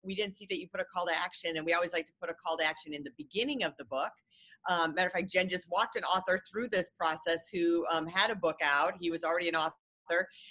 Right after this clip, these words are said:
and said, "Let's go through your manuscript. Gosh, look on the Kindle right here. You can put a link, a hyperlink in the Kindle for your call to action that they could click on without even buying your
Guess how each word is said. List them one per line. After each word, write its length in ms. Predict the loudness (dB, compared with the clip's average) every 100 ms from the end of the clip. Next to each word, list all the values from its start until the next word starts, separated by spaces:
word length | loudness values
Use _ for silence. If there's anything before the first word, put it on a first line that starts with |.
| -2
and 160 | -2 0
said, 160 | -2
"Let's 160 | -2 -2
go 120 | -2 -2
through 120 | -2
your 100 | 0
manuscript. 480 | 0 -2 -4 -8 -8
Gosh, 200 | -8 -6 -2
look 160 | 0 0
on 80 | 0
the 120 | 0 -4 -6
Kindle 500 | -2 4 4 2 -6 _ 2
right 180 | 2
here. 160 | 2 -4
You 180 | -2 -4
can 200 | -6 -8 -2
put 100 | 0
a 60 |
link, 340 | 2 2 0 0
a 60 | -2
hyperlink 580 | -2 -4 -4 -2 -2 -2 -4
in 140 | -4
the 80 | -4
Kindle 600 | -4 -6 0 2 4 2 -6 -20 -2
for 120 | 0
your 160 | 2 0
call 240 | 2 4
to 80 | 4
action 280 | 4 2 -2
that 120 | 2
they 120 | 4 2
could 200 | -4 -4
click 160 | -4 0
on 140 | 0
without 320 | 0 2 2 0
even 240 | -4 -4
buying 320 | -2 -2 0
your 200 | 0 -2